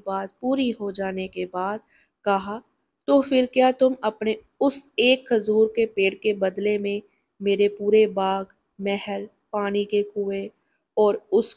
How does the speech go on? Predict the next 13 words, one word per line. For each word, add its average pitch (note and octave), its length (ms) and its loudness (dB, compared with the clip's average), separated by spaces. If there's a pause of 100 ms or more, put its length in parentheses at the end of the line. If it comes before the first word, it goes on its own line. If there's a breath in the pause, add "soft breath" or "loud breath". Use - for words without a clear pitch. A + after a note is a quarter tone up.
खूबसूरत B3+ 680 0
दीवार G3 440 0
के G#3+ 160 -4
बदले G3 400 -4
में G3 240 -8
बेचना F#3+ 440 -4
चाहोगे?" A#3+ 600 -6 (640)
उस G3+ 240 -6
आदमी F#3+ 560 -6
ने G3 200 -8 (600)
सरकारे G#3 680 2
दो A3+ 180 6 (140)
आलम G3+ 440 0